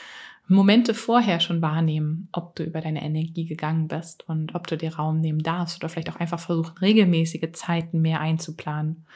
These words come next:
wo dieser Raum für dich ist. Bei der Drei ist natürlich so, sag ich mal, dieser Raum fürs Experimentieren und mehr dieser, dieses Bedürfnis nach Freiraum, nach Freiheit,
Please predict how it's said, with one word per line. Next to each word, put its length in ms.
wo 60
dieser 280
Raum 220
für 140
dich 280
ist. 300
Bei 80
der 100
Drei 400
ist 140
natürlich 260
so, 120
sag 140
ich 120
mal, 80
dieser 200
Raum 260
fürs 160
Experimentieren 1040
und 80
mehr 120
dieser, 460
dieses 280
Bedürfnis 400
nach 140
Freiraum, 920
nach 180
Freiheit, 880